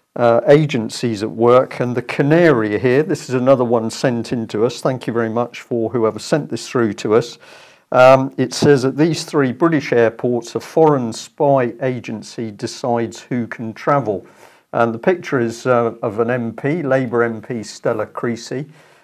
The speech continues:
and she put in a parliamentary question which revealed that Homeland Security officials, so American Homeland Security officials, are able to prevent British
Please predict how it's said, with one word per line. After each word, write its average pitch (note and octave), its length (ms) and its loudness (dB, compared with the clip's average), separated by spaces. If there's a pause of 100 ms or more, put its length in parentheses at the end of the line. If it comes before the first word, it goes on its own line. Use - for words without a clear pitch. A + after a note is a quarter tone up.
(140)
and B2 240 -4
she - 160 -6
put C#3+ 220 -2
in A#2+ 100 -2
a A2 60 -4
parliamentary A2+ 720 -4 (140)
question C#3+ 640 -6 (160)
which A#2+ 320 -6
revealed B2 380 -4
that - 160 -6
Homeland C#3 520 0
Security E3+ 720 -2
officials, B2+ 560 -6
so A2+ 180 -4
American D3 640 0 (120)
Homeland C3 460 -2
Security - 460 -4
officials, G#2+ 560 -10 (460)
are A#2 160 2
able C#3 320 -4
to - 160 -8
prevent C3 580 -2
British A#2 420 -6